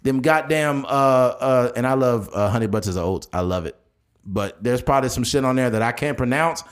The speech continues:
which means it's not natural, which means we really don't know what the fuck it is.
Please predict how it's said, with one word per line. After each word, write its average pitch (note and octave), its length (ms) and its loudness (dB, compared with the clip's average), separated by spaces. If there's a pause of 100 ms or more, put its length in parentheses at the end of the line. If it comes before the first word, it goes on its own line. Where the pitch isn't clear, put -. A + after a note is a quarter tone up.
(180)
which G3 240 0
means A3 260 2
it's F#3+ 120 0
not F#3+ 260 0
natural, D3 540 0 (220)
which E3 240 0
means E3 360 0
we D3 200 2
really F3+ 360 2
don't F3+ 280 2
know G#3 140 4
what F3 200 2
the C#3+ 60 0
fuck G3 240 2
it C#3+ 80 2
is. - 320 -2